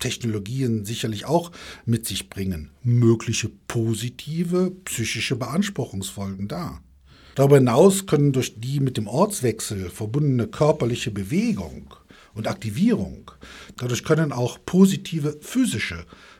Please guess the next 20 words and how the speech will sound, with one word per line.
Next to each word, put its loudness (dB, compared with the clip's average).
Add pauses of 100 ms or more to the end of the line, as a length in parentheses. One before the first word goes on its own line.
Beanspruchungsfolgen -6
entstehen. -6
Aber 2 (800)
wo -8
Licht -6
ist, -2
ist -4
auch -8
Schatten. 0
Hinsichtlich -2
der 4
negativen 2
physischen 2
Beanspruchungsfolgen 4
zeigen 0
mittlerweile 2
eine 0
Reihe 2
von -4
Studien, -4